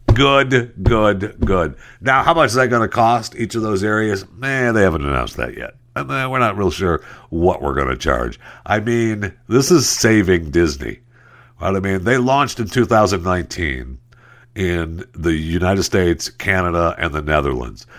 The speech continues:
They now claim to have one hundred and eighteen million subscribers. Within Europe, besides the Netherlands, the service is currently available in Austria, Belgium, Denmark, Finland, France, Germany, Iceland, Ireland, Italy, Luxembourg, Monaco. I thought they were just opening that up in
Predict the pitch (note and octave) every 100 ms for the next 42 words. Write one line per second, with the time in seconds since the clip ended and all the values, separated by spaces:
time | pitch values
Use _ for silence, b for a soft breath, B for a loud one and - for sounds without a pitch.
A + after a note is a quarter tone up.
0 | B B E2 F2 G#2 B2 B2+ - F#3+ D#3+
1 | A2 C3+ B2+ B2 G#2 F#2+ E2+ G2 G#2 G2+
2 | G2 F#2 F#2+ F2 - - F#2+ F2+ - -
3 | - - A#2+ F2 C2+ C#2 - D2+ F2 D2+
4 | C2 B1 B1+ - C#2 - E2+ D2+ B1 B1
5 | C2 B B B B B B B - A2
6 | G#2 B2+ A2 A#2 C3+ B2 G2+ G#2+ G#2+ F#2
7 | G2 A2+ C3 B2+ B2+ G#2 G2+ - A#2 A2
8 | - G2+ E2 - D3 D3+ A2+ G#2 F#2 G2
9 | F#2+ F#2 F2 D#2+ C2 B2 C3+ - C3 B2
10 | G#2+ A#2+ A#2+ A2+ A2+ A2 A2+ G#2+ G#2+ G#2
11 | A#2 G#2 G#2 F2 G#2+ G2+ - G#2 F#2 F#2
12 | G2 F2 F#2 F2+ E2+ D#2+ A2+ A2 G#2+ G#2
13 | G#2 A2 G#2+ G#2+ F#2+ G2+ F2+ F#2 A2+ G3
14 | G3 F3 D#3+ D#3 E3 D#3 D3 D3+ D3 C#3
15 | B2+